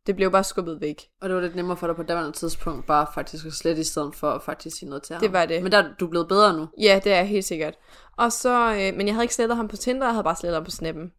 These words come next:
Speaker 2: Okay.
Speaker 1: Så her for halvanden uge siden eller sådan noget, må det være, så skriver han til mig på Tinder, og så er han sådan, "Hej Katrine, jeg ved godt, vi ikke har snakket sammen i lang tid, men jeg synes faktisk, det var virkelig hyggeligt at snakke med dig," så, øh, og vi havde en god kemi og sådan noget, så jeg ville høre, om,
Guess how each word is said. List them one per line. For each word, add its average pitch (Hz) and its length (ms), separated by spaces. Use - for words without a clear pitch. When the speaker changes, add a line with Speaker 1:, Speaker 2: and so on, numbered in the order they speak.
Speaker 2:
Okay. 220 180
Speaker 1:
Så - 220
her 240 280
for 196 460
halvanden 220 340
uge 294 180
siden 311 320
eller 220 180
sådan 226 160
noget, 233 240
må 240 100
det 226 100
være, 226 220
så - 160
skriver 254 300
han 220 140
til 220 120
mig 208 140
på 202 80
Tinder, 240 500
og 220 100
så - 100
er 214 60
han 214 200
sådan, 196 380
"Hej 214 220
Katrine, 233 760
jeg 226 80
ved 214 120
godt, 190 140
vi 185 40
ikke 190 100
har 208 60
snakket 196 320
sammen 196 220
i - 40
lang 196 140
tid, 226 200
men 202 160
jeg 196 100
synes 208 200
faktisk, 185 280
det 185 100
var 180 60
virkelig 196 360
hyggeligt 277 300
at 208 80
snakke 202 280
med 190 140
dig," 190 300
så, - 160
øh, 196 540
og 190 80
vi 196 40
havde 202 160
en 202 100
god 202 120
kemi 226 300
og 202 120
sådan 202 120
noget, 185 200
så - 100
jeg 180 120
ville 185 120
høre, 190 360
om, 190 300